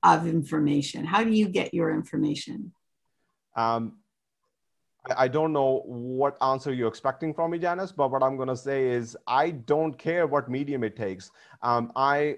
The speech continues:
Speaker 2: have a, I come from a place of curiosity. I have a passion for learning and just, you know, finding out about, uh, not, not, not necessarily just about what I do, like networking,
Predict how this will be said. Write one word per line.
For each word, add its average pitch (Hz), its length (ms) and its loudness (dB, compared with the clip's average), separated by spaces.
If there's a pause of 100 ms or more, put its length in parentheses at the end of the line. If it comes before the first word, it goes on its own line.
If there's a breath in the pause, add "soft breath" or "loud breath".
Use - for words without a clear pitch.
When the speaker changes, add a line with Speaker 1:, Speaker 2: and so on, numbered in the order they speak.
Speaker 2:
have 131 480 4
a, 120 160 4 (400)
I 127 100 4
come 147 240 -2
from 156 140 -4
a 143 60 -8
place 143 240 -2
of 131 100 -10
curiosity. 131 540 -2
I 123 60 -6
have 123 120 0
a 120 60 0
passion 127 440 -4
for 123 140 -2
learning 117 480 0 (380 soft breath)
and 120 280 0 (100)
just, 127 300 -4 (140)
you 127 120 -2
know, 117 80 0
finding 131 460 -2
out 131 380 0
about, 117 680 2
uh, 113 400 4
not, 123 300 -2 (260)
not, 156 360 0
not 156 200 -2
necessarily 135 520 -4
just 127 240 -4
about 117 460 2
what 117 300 0
I 113 140 0
do, 120 240 -4
like 101 240 -2
networking, 113 680 -2